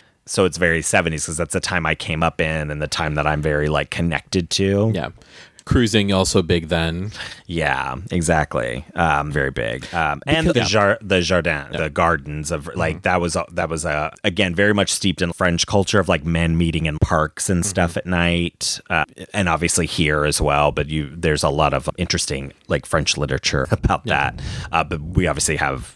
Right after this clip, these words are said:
Speaker 1: a cruising culture around parks here, but this, it's very, like, them in the trees just
Speaker 2: Yeah.
Speaker 1: reminds me of that.
Speaker 2: Yeah.
Speaker 1: It's very
Speaker 2: And what does, so two things. One, um, here's just a fun fact. San Diego Pride's festival
Speaker 1: Mm.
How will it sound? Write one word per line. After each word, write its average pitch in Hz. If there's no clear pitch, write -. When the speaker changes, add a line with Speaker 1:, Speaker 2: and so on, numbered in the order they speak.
Speaker 1:
a 71
cruising 69
culture 73
around 67
parks -
here, 50
but 71
this, 76
it's 85
very, 73
like, 80
them 110
in 113
the 104
trees 82
just 110
Speaker 2:
Yeah. 78
Speaker 1:
reminds 71
me 73
of 64
that. -
Speaker 2:
Yeah. 107
Speaker 1:
It's 80
very 55
Speaker 2:
And 156
what 160
does, 202
so 110
two 131
things. 85
One, 101
um, 82
here's 98
just -
a 101
fun 90
fact. 80
San 104
Diego 98
Pride's 85
festival 87
Speaker 1:
Mm. 82